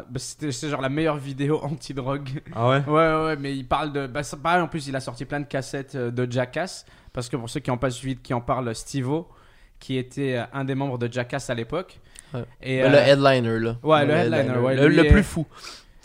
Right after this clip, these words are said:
Speaker 1: Lui et l'autre, là, comment il s'appelle, euh,
Speaker 3: <coughs> Johnny
Speaker 1: Johnny
Speaker 3: Knoxville.
Speaker 1: Knoxville.
Speaker 3: Yeah.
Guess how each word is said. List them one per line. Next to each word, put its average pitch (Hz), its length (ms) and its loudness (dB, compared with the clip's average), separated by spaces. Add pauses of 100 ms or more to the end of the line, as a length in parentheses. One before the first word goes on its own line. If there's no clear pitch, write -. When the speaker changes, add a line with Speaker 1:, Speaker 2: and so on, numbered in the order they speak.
Speaker 1:
Lui 151 180 2
et 160 80 6
l'autre, 151 220 4
là, 135 80 2
comment 139 180 0
il 139 80 2
s'appelle, 143 480 0
euh, 113 200 0
Speaker 3:
<coughs> - 40 -10
Johnny 139 180 0
Speaker 1:
Johnny 175 340 6
Speaker 3:
Knoxville. 127 60 6
Speaker 1:
Knoxville. 165 520 2 (180)
Speaker 3:
Yeah. 120 180 -2